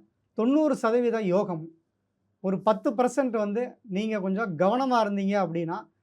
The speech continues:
நூறு சதவீத யோகத்தை கண்டிப்பா அடையலாம் அப்படிங்கிறத இவங்க மொத்த ப்ரெடிக்ஷனுங்கிறது. அதனால நீங்க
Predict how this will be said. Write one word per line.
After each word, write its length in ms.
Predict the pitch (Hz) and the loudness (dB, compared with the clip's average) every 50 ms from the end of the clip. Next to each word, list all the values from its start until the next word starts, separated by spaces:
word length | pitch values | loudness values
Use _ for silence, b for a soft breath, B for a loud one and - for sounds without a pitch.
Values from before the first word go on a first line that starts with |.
| _ _ _ | _ _ _
நூறு 360 | - 175 208 269 302 285 277 | -4 -2 0 2 2 0 0
சதவீத 640 | - 254 233 233 240 233 226 202 233 262 254 - _ 190 | 0 0 0 0 0 -2 -2 -2 -4 -4 -6 -8 _ -4
யோகத்தை 520 | 165 170 190 220 202 214 202 - 202 214 | 0 0 2 2 2 -2 -4 -4 -6 -6
கண்டிப்பா 440 | 208 185 165 165 165 180 156 165 170 214 294 _ _ _ _ _ | -6 -6 -6 -4 -4 -4 -4 -4 -6 -6 -6 _ _ _ _ _
அடையலாம் 560 | - 156 156 165 175 175 170 165 170 165 147 | -8 -6 -4 -2 -2 -2 -2 -2 -4 -6 -8
அப்படிங்கிறத 480 | 143 143 151 151 151 147 135 135 143 202 254 - _ _ _ _ _ _ _ _ _ | -10 -10 -10 -8 -8 -8 -10 -12 -14 -14 -14 -16 _ _ _ _ _ _ _ _ _
இவங்க 260 | - 156 147 151 180 | -8 -6 -6 -4 -4
மொத்த 440 | 190 170 170 156 - 226 262 339 349 _ _ _ | -4 -4 -6 -4 -4 -6 -6 -6 -8 _ _ _
ப்ரெடிக்ஷனுங்கிறது. 680 | 208 208 190 202 196 - 196 170 160 143 135 131 - - _ _ _ | -2 0 0 0 0 -4 -6 -6 -6 -6 -8 -14 -18 -20 _ _ _
அதனால 320 | 180 151 143 147 156 170 170 | -14 -14 -12 -10 -10 -8 -8
நீங்க 280 | 151 151 147 147 170 | -8 -8 -8 -8 -10